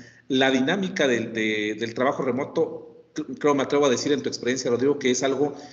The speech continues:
que llegó ya para quedarse, que lejos de que venga en, en, en, en, en hacia, hacia la baja,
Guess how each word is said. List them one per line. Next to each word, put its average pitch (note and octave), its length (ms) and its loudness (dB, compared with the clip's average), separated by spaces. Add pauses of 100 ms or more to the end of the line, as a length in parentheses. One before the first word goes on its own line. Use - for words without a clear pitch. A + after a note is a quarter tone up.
que C3 100 0
llegó B2+ 220 4
ya C3+ 180 4
para A2 220 0
quedarse, G2 480 -6
que B2 120 -6
lejos C#3+ 360 2
de B2+ 80 -4
que A#2+ 100 -4
venga C#3+ 380 2
en, A#2+ 200 -2
en, A2 480 -6 (240)
en, A#2 800 -4
en, A#2 240 -2
en A#2 140 -2
hacia, B2 480 2
hacia A#2+ 260 -2
la A#2+ 120 0
baja, D#3+ 480 -4